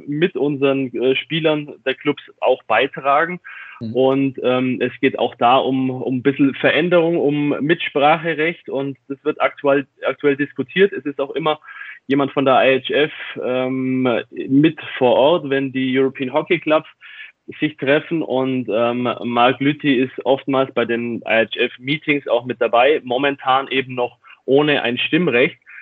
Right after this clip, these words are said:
Und wir sehen es als legitime Forderung im Prinzip an, ähm, dort ein Mitspracherecht zu bekommen. Es ist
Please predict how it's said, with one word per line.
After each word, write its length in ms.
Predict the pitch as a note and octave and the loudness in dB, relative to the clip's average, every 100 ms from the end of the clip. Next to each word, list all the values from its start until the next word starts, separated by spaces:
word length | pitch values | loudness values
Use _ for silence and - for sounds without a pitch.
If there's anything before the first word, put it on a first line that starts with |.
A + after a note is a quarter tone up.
| - | -14
Und 220 | A#2 B2 | -6 -4
wir 200 | A#2+ C3+ | 4 4
sehen 240 | B2+ C3 C3+ | 4 2 2
es 80 | - | 0
als 140 | A#2+ | 0
legitime 540 | B2+ B2+ B2 D3 C3+ A#2+ | 0 0 -2 0 0 0
Forderung 640 | - C3 D#3+ C#3 A#2 B2+ | 0 2 4 2 0 -2
im 160 | G#2+ A#2+ | -6 -8
Prinzip 520 | B2 A#2+ A2+ B2+ C3 | -8 -8 -6 -8 -4
an, 320 | A2+ B2+ C#3+ - | -4 -2 -4 -4
ähm, 420 | A#2 A#2 A#2+ A#2+ A2 | -2 -2 -2 -8 -2
dort 260 | A#2+ A#2+ | 0 0
ein 140 | - A#2+ | -2 -6
Mitspracherecht 640 | C3+ - A#2+ A#2 A2 - | -6 -2 -2 0 -2 -2
zu 80 | G#2+ | -10
bekommen. 420 | G#2 - C#3 E3 - - - - | -6 -2 0 0 -4 -16 -16 -8
Es 160 | A#2+ C3 | -4 0
ist 140 | B2+ | 0